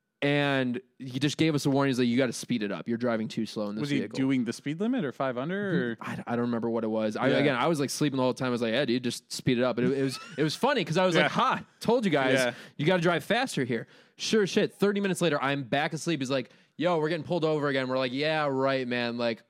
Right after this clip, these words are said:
Speaker 1: sure. He's like, "Cops walking up to the window right now." Uh, we get pulled over. Different cop, different area, thirty minutes away. Cop's like, "Bro, why are you driving so slow? You
Speaker 2: Really?
Speaker 1: need to go faster."
Speaker 2: Wow.
Speaker 1: And I, he might have been gr-,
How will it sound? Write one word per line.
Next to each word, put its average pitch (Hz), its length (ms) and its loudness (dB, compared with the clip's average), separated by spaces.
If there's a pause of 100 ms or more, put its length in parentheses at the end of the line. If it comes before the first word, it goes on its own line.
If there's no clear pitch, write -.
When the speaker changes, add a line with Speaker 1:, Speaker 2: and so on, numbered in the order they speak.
(160)
Speaker 1:
sure. 143 300 2
He's 135 240 2
like, 123 200 0 (160)
"Cops 147 260 0
walking 143 320 0
up 139 120 0
to - 80 -10
the 131 80 -2
window 127 280 0
right 117 220 -2
now." 120 300 -4 (480)
Uh, 123 220 0
we 139 100 0
get 160 100 0
pulled 165 220 2
over. 135 280 2 (120)
Different 180 340 -2
cop, 156 320 -4 (240)
different 156 340 0
area, 131 300 2
thirty 131 320 -2
minutes 131 260 -2
away. 123 300 2 (260)
Cop's 160 220 0
like, 156 180 0 (340)
"Bro, 143 160 4
why 120 120 2
are 147 80 4
you 190 140 2
driving 135 400 2
so 127 200 2
slow? 107 420 -2
You 131 220 0
Speaker 2:
Really? 151 220 6
Speaker 1:
need 104 120 0
to - 100 0
go 135 180 2
faster." 113 420 -2
Speaker 2:
Wow. 127 300 0 (180)
Speaker 1:
And 175 160 2
I, - 220 -2
he 202 140 2
might 226 160 2
have 233 40 -2
been 202 120 0
gr-, 156 140 2